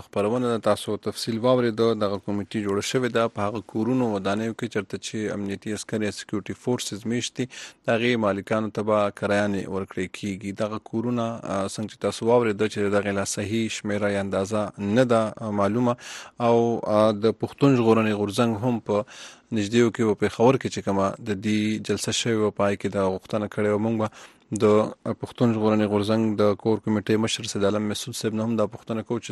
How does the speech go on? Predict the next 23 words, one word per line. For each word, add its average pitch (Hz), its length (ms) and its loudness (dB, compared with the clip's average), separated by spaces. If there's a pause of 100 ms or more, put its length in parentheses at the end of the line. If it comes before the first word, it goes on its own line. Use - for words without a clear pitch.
څومره، 110 240 -2 (640)
آه، 104 160 4 (140)
کورونه 120 400 4
دي 117 160 2
او 120 120 2
د - 80 -4
دې 110 80 2 (100)
ترڅنګ، 110 320 -4 (240)
آه، 101 240 0 (100)
اوس 117 120 -2 (100)
هم 117 80 0 (100)
داسې 101 260 0 (340)
وخت 104 200 -2
په 113 120 -2
وخت - 160 -6
باندې 101 260 0
ریپورټونه 104 440 -8
راځي 104 260 0
چې - 140 -10
په 101 60 -2 (100)
ځینو 117 200 0 (220)
سیمو 107 240 -2 (100)
کې 107 140 -2